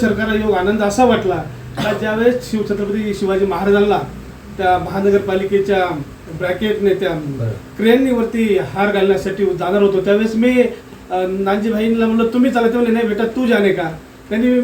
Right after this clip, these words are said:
Speaker 1: मला आणि आमचे अध्यक्ष आम्ही दोघं वरती गेलो, त्यांना पुष्पहार अर्पण केला. खाली आल्यानंतर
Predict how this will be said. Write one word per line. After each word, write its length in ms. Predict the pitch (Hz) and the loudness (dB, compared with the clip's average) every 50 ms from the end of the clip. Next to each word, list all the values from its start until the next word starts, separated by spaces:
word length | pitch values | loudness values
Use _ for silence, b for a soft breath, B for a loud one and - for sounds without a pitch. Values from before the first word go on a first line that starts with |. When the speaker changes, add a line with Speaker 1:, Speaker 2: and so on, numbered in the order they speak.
| 240 240 208 | -2 -6 -4
Speaker 1:
मला 240 | 202 196 208 226 | -2 0 2 2
आणि 260 | 240 208 214 208 214 208 | 2 2 2 0 0 0
आमचे 240 | 202 202 196 220 | -2 -2 -2 -2
अध्यक्ष 320 | 202 190 190 - 208 196 - | -2 -2 -2 -2 -4 -4 -2
आम्ही 180 | 190 196 208 | -2 -2 0
दोघं 180 | 196 196 196 196 | 2 2 4 4
वरती 320 | 202 196 190 190 - 208 | 4 2 2 0 -2 -2
गेलो, 200 | 196 196 196 196 | 0 2 2 0
त्यांना 280 | 190 190 185 190 190 185 | 0 0 -2 -2 -2 -2
पुष्पहार 500 | 180 - 180 - - 202 185 190 196 185 | -4 -6 -8 -6 -4 -4 -4 -2 0 0
अर्पण 260 | 180 175 170 196 190 | 0 0 0 0 0
केला. 180 | 185 185 185 196 190 - | 0 0 0 0 -2 -2
खाली 180 | 139 - 208 233 | 0 0 2 4
आल्यानंतर 600 | 226 226 220 220 220 202 - 233 220 214 214 190 | 4 2 2 0 -2 -2 0 0 0 2 2 0